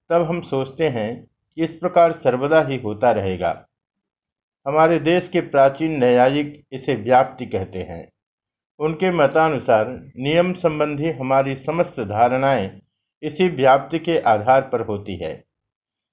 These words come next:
अनेक प्रकार की घटना, श्रेणियां अपरिवर्तनीय क-, क्रम से हमारे मन में गुथी हुई रहती है। यही कारण है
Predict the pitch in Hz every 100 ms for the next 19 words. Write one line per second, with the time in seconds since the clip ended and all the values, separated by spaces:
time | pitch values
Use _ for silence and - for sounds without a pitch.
0 | _ 143 170 190 185 170 170 156 156 160
1 | 123 135 - 143 139 147 - - 131 135
2 | 135 135 135 139 - _ _ _ 156 170
3 | 165 147 139 135 156 165 165 156 139 -
4 | 139 160 160 - 104 95 - _ _ _
5 | _ _ _ _ _ _ _ _ _ _
6 | _ _ _ _ - 151 170 175 156 156
7 | 175 170 123 - - 165 143 131 117 110
8 | 110 85 85 - _ _ 131 139 175 165
9 | 143 151 160 135 120